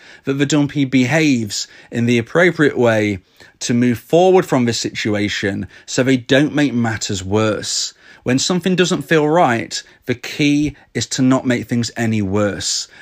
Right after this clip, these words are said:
And then you can always build on this moving forward with positivity.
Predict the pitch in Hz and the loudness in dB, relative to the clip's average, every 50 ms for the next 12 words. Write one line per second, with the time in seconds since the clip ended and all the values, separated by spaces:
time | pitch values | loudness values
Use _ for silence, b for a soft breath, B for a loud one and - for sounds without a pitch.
0 | B 107 110 120 120 117 113 - - 127 120 113 113 117 110 - _ - 139 151 | B -4 -2 0 0 0 -2 -2 -2 -2 0 2 2 0 0 -2 _ 2 2 4
1 | 175 180 180 160 147 131 123 117 - - 120 113 107 98 101 101 98 - - 131 | 4 4 4 2 2 0 -2 -4 -4 -2 -2 -2 0 -2 -2 -4 -4 -2 2 2
2 | 127 127 123 117 107 104 95 - - 113 113 107 110 107 - 147 139 135 131 - | 4 4 4 2 0 -2 -6 -4 -4 -4 -4 -4 -4 -4 -2 -2 0 0 -2 -2
3 | - 117 110 104 104 - | -2 -2 -2 -2 -2 -4